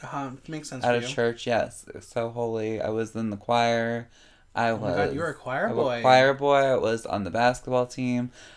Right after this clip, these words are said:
Speaker 2: I almost did band, but I was like, "No, too heavy of an instrument." Instruments are heavy. I don't like that. And then I went from, uh,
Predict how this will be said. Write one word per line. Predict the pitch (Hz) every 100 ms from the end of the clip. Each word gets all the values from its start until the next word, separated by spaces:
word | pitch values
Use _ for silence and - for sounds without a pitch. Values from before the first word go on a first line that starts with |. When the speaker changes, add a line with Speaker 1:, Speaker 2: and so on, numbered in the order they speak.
| _
Speaker 2:
I | -
almost | 117 - 120 127 123 -
did | 127
band, | 120 117 113 117
but | 117
I | 117
was | 113 113
like, | 113 107 -
"No, | 113 110 104 113 120 _ _
too | -
heavy | 120 117 - -
of | 113
an | 120
instrument." | 117 - 104 117 117 -
Instruments | 120 123 139 131
are |
heavy. | 120 107 101
I | 101
don't | 107
like | 95 104
that. | 92 92 - _ - - _ -
And | 127 131 127
then | 127 123 123 123 120 120 120 - _ _ _ _ _ _ _ _ _ _ _ _ _ _ _ _ _ _ _
I | 127 127
went | 120 127 123 120
from, | - - 123 120 117
uh, | -